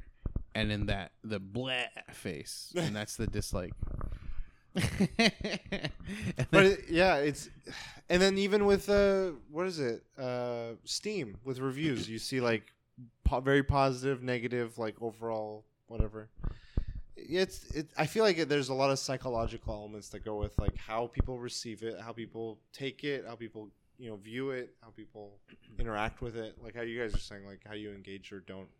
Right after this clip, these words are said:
Speaker 2: with it.
Speaker 1: But, yeah, if I'm honest with you, with most videos, I would say with, like,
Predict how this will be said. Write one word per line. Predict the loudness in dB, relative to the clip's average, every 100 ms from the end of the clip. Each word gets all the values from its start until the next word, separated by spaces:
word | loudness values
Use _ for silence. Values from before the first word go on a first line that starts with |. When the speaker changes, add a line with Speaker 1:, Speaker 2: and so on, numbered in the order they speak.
| _
Speaker 2:
with | -20 -20
it. | -20 _ -12 -12 2
Speaker 1:
But, | 8 8 6 -2
yeah, | 2 4 4
if | 4
I'm | 4 4
honest | 4 4
with | 2
you, | 2
with | 2 2
most | 2 2 0
videos, | -4 -4 -2 -2 0
I | 2
would | 4 2
say | 0 0
with, | 0 -2 -2
like, | -4 -4